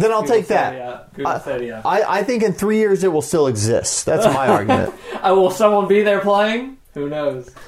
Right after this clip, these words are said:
Speaker 1: Do you
Speaker 2: I,
Speaker 1: think it will
Speaker 2: but,
Speaker 1: be shut down in three years?
Speaker 2: uh, either dying or shut down. No one will be. T-, it will be gone.
Speaker 1: Well, I mean, dying is kind of a,
Speaker 2: <laughs> It
Speaker 1: a
Speaker 2: will,
Speaker 1: wide
Speaker 2: okay.
Speaker 1: term.
Speaker 2: Google, uh, Google Plus,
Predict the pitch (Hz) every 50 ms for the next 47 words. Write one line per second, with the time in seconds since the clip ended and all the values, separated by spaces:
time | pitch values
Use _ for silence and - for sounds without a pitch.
0 | 220 - - - - - - 160 180 190 196 202 196 208 214 196 185 165 170 160
1 | 135 - - 170 160 147 139 143 135 123 110 104 98 - 101 101 - - - -
2 | - - - 160 160 160 160 160 160 156 151 151 151 147 147 143 - - - 190
3 | 185 190 180 190 190 185 180 170 160 175 175 175 185 185 185 190 185 185 180 175
4 | 165 160 160 160 - - 147 135 131 131 127 123 120 113 110 110 107 - - 135
5 | 139 139 135 131 131 131 127 123 127 120 139 - 131 131 123 - - - - 131
6 | 135 131 131 127 127 135 127 - 120 117 117 262 233 - - 392 403 381 190 196
7 | 165 - - - - - - - 196 202 202 202 196 196 190 185 185 180 180 180
8 | 175 170 160 135 127 143 127 131 156 180 180 175 165 156 151 139 123 - 156 147
9 | 147 139 127 123 127 123 123 123 120 - 226 - - 277 294 147 156 - - -
10 | - 127 - - - 233 254 - - 240 226 190 165 - - - - 151 - -
11 | - - 156 151 208 233 214 247 240 220 190 185 - - _ _ - 165 165 160
12 | 156 156 156 151 151 147 143 180 196 190 190 185 - 185 180 180 - - - -
13 | - - - - -